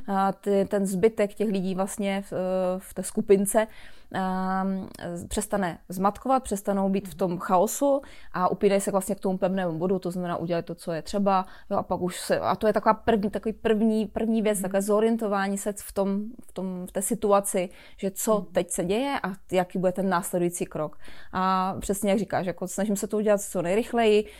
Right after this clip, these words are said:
Speaker 2: samozřejmě vycházím z těch informací, které mám momentálně,
Speaker 1: Mhm.
Speaker 2: pokud se ty věci změní, půjde další informace, ale ty lidi ví, že, eh, to nějakým s-, způsobem mapuju, eh, že se o to zajímám, že to řeším a že,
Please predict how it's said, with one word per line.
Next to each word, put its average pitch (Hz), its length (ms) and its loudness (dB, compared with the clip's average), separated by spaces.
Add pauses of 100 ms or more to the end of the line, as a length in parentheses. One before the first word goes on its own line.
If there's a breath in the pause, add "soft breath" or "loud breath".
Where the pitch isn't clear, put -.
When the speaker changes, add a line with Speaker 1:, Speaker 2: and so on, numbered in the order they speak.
Speaker 2:
samozřejmě 202 380 0
vycházím 196 380 2
z - 80 -4
těch 202 140 2
informací, 190 460 -2
které 202 200 0
mám 185 280 2
momentálně, 208 760 0
Speaker 1:
Mhm. 190 60 -8 (200 loud breath)
Speaker 2:
pokud 196 260 -2
se 202 100 -2
ty 196 120 0
věci 190 240 0
změní, 196 460 2
půjde 190 200 2
další 185 300 2
informace, 196 560 0
ale 170 400 2
ty 190 100 -6
lidi 180 220 -2
ví, 180 160 -4
že, 185 200 2 (320 loud breath)
eh, 185 160 0
to 190 100 -2
nějakým 185 220 -2
s-, 185 200 -4
způsobem 175 540 -2
mapuju, 208 580 6 (280 loud breath)
eh, 185 200 0
že 185 100 -2
se 190 120 0
o - 20 6
to 185 140 2
zajímám, 202 460 4
že 196 80 -2
to 190 120 -2
řeším 196 520 2
a 185 140 -4
že, 180 380 0